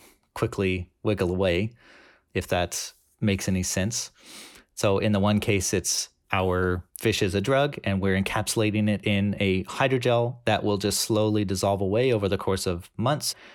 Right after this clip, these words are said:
With the fire retardants, we're doing much the same thing. You know, the performance enhancing additives, it's a, a mesh of polymers that grab onto the retardant and keep a hold of it on the vegetation.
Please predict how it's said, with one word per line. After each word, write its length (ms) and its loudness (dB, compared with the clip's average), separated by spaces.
With 260 0
the 460 0
fire 200 2
retardants, 600 0
we're 160 0
doing 480 2
much 180 0
the 100 -2
same 280 0
thing. 280 -4
You 100 -2
know, 100 -2
the 280 0
performance 480 0
enhancing 360 0
additives, 520 0
it's 100 -6
a, 260 0
a 240 0
mesh 400 0
of 180 -2
polymers 500 0
that 200 -2
grab 300 0
onto 680 -2
the 200 -2
retardant 580 -2
and 420 -2
keep 220 0
a 40 -2
hold 200 2
of 80 -2
it 220 -4
on 300 0
the 60 0
vegetation. 720 -2